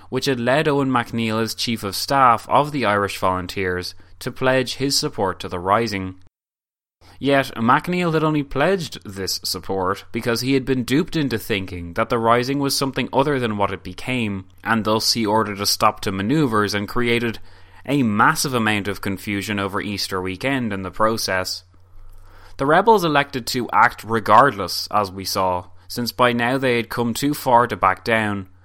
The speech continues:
and the end goal of launching a military protest for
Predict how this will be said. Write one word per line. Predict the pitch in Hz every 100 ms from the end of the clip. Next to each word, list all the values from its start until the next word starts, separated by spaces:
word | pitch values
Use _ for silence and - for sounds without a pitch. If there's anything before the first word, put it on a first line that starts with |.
| - - -
and | 107
the | 110
end | 117 110 98
goal | 110 120 131
of | 101
launching | 104 101 95 101
a | 95
military | 95 104 101 101 98
protest | 90 110 104 113 113 123 -
for | - 98 92